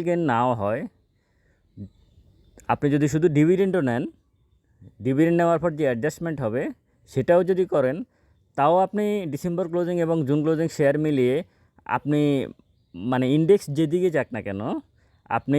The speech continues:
বিশ পার্সেন্ট প্রফিট, মানে, আপনি ডিভিডেন্ড পাবেনই, বিশ পার্সেন্ট ডিভিডেন্ড পাবেন। তো যমুনা অয়েল এখন যে এখানে আছে, যদি কেউ নি-, মানে, এখানে এন্ট্রি নেয়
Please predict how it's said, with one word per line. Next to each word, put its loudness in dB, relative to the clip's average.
বিশ -2
পার্সেন্ট -2
প্রফিট, -4
মানে, 0
আপনি -4
ডিভিডেন্ড 0
পাবেনই, 0
বিশ -2
পার্সেন্ট -6
ডিভিডেন্ড -4
পাবেন। -10
তো 4
যমুনা 2
অয়েল 2
এখন -2
যে 2
এখানে 0
আছে, 0
যদি 0
কেউ 0
নি-, -2
মানে, 0
এখানে -2
এন্ট্রি -2
নেয় 0